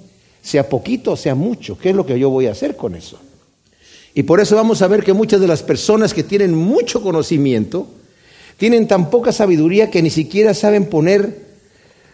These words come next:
dos y dos para que sumen cuatro, ¿verdad? O sea, sacan conclusiones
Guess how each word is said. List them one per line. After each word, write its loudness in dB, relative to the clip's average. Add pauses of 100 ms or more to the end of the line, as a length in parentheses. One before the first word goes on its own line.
(200)
dos 2
y 2
dos 2
para 0
que -4
sumen 2
cuatro, -4 (220)
¿verdad? -4 (440)
O -8
sea, 2
sacan 0
conclusiones -2